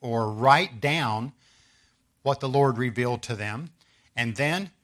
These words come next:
through the centuries, the Lord preserved these writings so that we could actually have Bibles, Bibles that we can trust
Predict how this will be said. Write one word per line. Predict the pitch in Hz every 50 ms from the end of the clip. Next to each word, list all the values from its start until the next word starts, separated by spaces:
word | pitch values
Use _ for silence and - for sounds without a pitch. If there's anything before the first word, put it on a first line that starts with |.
| _ _ _ _ _ _ _
through | - 127 127 123
the | 110 113
centuries, | - - - 175 185 170 - 180 170 170 170 170 170 151 -
the | - 131
Lord | 120 135 135 131 127 117
preserved | - - 135 123 110 87 87 135 147 170 190 190 170 147
these | 165 160 156 120 107
writings | 131 127 127 127 127 123 131 151 170 170 - - - _ _ _
so | - - 135
that | 127 123 113
we | 120 151 185
could | 147 151 135
actually | 139 151 147 - - 139 127
have | 107 113 131 127 123 - - _
Bibles, | - 104 - 143 170 175 175 160 113 104 95 104 123 131 - - _
Bibles | 110 101 117 120 143 156 151 156 156 -
that | - 131 120
we | 123 143
can | 143 - 131 120 120 117
trust | - - - 180 190 135 117 101 - - -